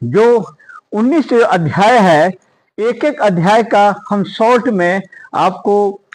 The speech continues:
बताने का प्रयास करेंगे। Please आप कम से कम आज इंट-, इसमें परिचय में ये आज कम से कम अध्याय की जानकारी देना इसलिए आवश्यक है ताकि समझ सकें इसमें कितने अध्याय हैं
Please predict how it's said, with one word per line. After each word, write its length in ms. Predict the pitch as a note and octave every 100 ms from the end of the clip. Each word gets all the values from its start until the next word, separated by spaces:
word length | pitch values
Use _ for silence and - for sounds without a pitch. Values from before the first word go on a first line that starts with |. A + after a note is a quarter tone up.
| -
बताने 420 | A2 D#3 A#3 B3+
का 80 | A3+
प्रयास 360 | - F#3+ F#3+ -
करेंगे। 480 | F3 E3 D#3+ D#3 D#3+ - -
Please 260 | F#3+ B3 B3 - - - - -
आप 360 | D#3 F#3+ G#3 - _ _ -
कम 140 | B3
से 140 | A#3
कम 100 | F#3+
आज 320 | F#3+ - F3+ F3
इंट-, 240 | F#3 F#3 - _
इसमें 500 | E3+ G#3 G#3 A3 A3
परिचय 380 | G#3+ G3+ A3+ A#3+
में 460 | F#3 D#3 D3+ D#3 D3+ _ _ -
ये 360 | B2 G3+ A#3 A3+
आज 340 | F3+ F#3 F3+
कम 200 | G#3+ A3
से 120 | A3
कम 180 | G#3 G#3 G3
अध्याय 400 | F3+ D#3 B2+ G#3
की 160 | A3 G3
जानकारी 500 | F#3 F#3+ - G#3 B3
देना 280 | G3+ G3+ G3
इसलिए 320 | G3 - B3+
आवश्यक 520 | G#3+ F#3+ - A3 -
है 180 | D#3+ E3 E3 _ - - -
ताकि 260 | F#3 F#3+
समझ 300 | - F#3 A3+
सकें 320 | A#3+ G#3 G3+ G3
इसमें 300 | F3 F3 E3
कितने 400 | F3+ - A3+ A3+
अध्याय 480 | D3+ D#3 D#3+ F#3+ G#3+
हैं 260 | G3+ A3